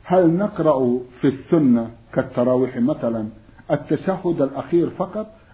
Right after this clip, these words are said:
أو نقرأ التشهد الأول والأخير؟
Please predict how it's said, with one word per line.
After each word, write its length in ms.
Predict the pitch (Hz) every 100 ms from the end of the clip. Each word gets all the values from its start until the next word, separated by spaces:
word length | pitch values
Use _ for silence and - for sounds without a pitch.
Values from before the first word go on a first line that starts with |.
| -
أو 200 | 143 131
نقرأ 500 | 127 156 - 123 113
التشهد 680 | 107 127 120 156 143 123 117
الأول 720 | 113 - 143 202 196 196 202 196 - -
والأخير؟ 720 | 120 135 165 120 - 107 101